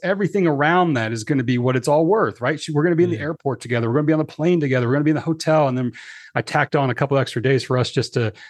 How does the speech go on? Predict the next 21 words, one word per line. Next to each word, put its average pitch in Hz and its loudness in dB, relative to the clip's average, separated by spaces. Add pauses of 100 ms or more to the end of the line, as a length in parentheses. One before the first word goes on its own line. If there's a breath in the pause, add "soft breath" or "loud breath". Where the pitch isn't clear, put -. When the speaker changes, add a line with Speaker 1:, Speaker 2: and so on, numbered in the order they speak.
(160)
Speaker 1:
pal 139 2
around 123 2
at 113 -4
the 117 -6
beach. 107 -4 (300 soft breath)
Speaker 2:
Yep. 123 -2
Speaker 1:
And 131 0
so 147 2
when 139 0
you 160 4
ask 190 -2
me 185 4
a 151 2
question 156 -2
about 131 -2
how 151 0
my 135 -4
speaking 160 -4
business 107 -2
is 110 -6
going, 117 0